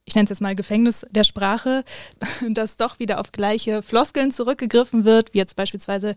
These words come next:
„Ich liebe dich“ oder, ähm, bestimmte Kosenamen, die immer wieder auftauchen. Schatz, zum Beispiel eines der beliebtesten Kosenamen überhaupt. Also es ist so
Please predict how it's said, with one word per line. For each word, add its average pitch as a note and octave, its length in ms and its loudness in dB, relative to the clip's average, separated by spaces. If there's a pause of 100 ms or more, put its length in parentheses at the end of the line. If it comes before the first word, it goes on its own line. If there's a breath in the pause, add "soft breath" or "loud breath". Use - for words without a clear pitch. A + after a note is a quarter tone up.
(360 loud breath)
„Ich G3+ 220 0
liebe A#3 240 4
dich“ A3 340 2
oder, G3+ 420 -2
ähm, G3 360 -4 (460 loud breath)
bestimmte A3+ 320 2
Kosenamen, A#3 560 4
die F#3 80 0
immer A3 160 4
wieder G#3+ 200 2
auftauchen. G3+ 520 -2
Schatz, - 320 -2
zum F#3+ 100 -4
Beispiel F#3+ 260 -4
eines G3+ 180 -2 (160)
der G3+ 80 2
beliebtesten G3+ 600 -4
Kosenamen G3 500 0
überhaupt. G#3+ 580 0 (340)
Also A3 180 0
es - 140 -6 (160)
ist - 200 2
so A#3 520 2